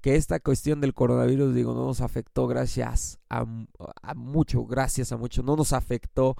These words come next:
eh, en lo absoluto.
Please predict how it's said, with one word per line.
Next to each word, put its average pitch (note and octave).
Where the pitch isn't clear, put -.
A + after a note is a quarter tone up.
eh, B2+
en A#2+
lo A#2+
absoluto. C3